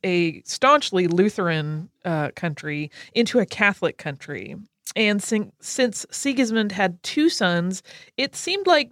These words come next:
that had the potential to turn into a lasting Catholic dynasty. So it would really have upended Sweden.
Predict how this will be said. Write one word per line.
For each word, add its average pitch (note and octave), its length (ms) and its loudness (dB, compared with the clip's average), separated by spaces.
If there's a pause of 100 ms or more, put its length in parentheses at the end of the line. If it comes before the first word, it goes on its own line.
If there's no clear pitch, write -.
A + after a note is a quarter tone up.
that A3 260 2
had A3+ 200 -2
the A#3 60 2
potential B3+ 500 2
to A#3 100 -2
turn G3 260 0
into F#3 240 2
a - 20 6
lasting F3+ 540 2
Catholic F#3+ 480 0
dynasty. F#3+ 760 0
So G#3 180 0
it F3 80 0
would F#3 140 0
really A3 220 2
have F#3 200 -4
upended F3 720 0
Sweden. F#3+ 540 -6